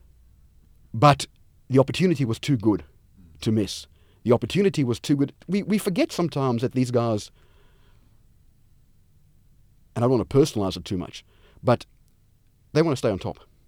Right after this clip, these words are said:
The ruling class, the capitalist class, want to stay on top.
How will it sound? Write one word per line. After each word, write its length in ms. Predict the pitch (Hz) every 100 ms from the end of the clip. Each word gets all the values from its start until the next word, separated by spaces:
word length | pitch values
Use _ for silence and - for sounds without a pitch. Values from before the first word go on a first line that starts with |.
| _ _ _ _ _ _ _ _ _ -
The 80 | 113
ruling 320 | 117 156 156
class, 400 | - 127 131 -
the 60 | -
capitalist 380 | 143 135 135 -
class, 280 | 117 107
want 140 | 110 107
to 40 |
stay 160 | - 101
on 120 | 92
top. 240 | 85 69